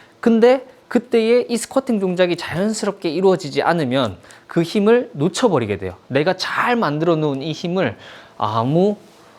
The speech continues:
효율적이지 않게 그냥 휘둘러 버리게 되는 거죠. 그래서 이 스쿼팅 동작이 굉장히 중요한데, 오늘은 쭌프로가 여러분들에게 그 스쿼팅 동작을 잘할 수 있는 운동 방법,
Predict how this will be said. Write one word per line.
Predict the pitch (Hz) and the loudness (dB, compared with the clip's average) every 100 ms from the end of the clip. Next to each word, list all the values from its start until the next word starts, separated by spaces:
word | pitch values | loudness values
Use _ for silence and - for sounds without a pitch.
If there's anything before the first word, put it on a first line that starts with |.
| - - - - | -20 -20 -20 0
효율적이지 | 247 262 254 277 214 170 | 4 4 4 2 4 2
않게 | 143 139 | 2 0
그냥 | 147 135 | 0 0
휘둘러 | 131 214 233 | 0 2 4
버리게 | 147 120 104 | 4 2 -2
되는 | 104 101 | -2 -6
거죠. | 92 92 - _ - _ | -6 -10 -16 _ -20 _
그래서 | - 196 175 175 120 | 2 4 6 4 2
이 | 151 | -2
스쿼팅 | - - 240 214 | -4 -4 -2 -2
동작이 | 156 135 139 123 | -2 0 -2 -2
굉장히 | - 160 180 147 | -4 -2 0 -2
중요한데, | - 131 127 123 98 127 101 - - - - | -4 -4 -2 -2 -2 -4 -4 -8 -20 -12 -4
오늘은 | 156 143 | -2 0
쭌프로가 | 139 185 190 151 180 143 | -2 -2 2 4 4 4
여러분들에게 | 131 131 117 113 165 185 | 2 0 -2 0 -2 -2
그 | - | -6
스쿼팅 | 147 - 247 - 202 | -6 -6 -8 -4 -4
동작을 | 160 147 143 135 | -2 0 0 -2
잘할 | - 127 160 | -4 -2 -2
수 | - | -4
있는 | 135 123 139 156 - - - - - | -4 -2 -2 -4 -8 -16 -14 -16 -14
운동 | - 143 170 226 | -4 0 2 2
방법, | 190 139 180 - | 0 2 2 0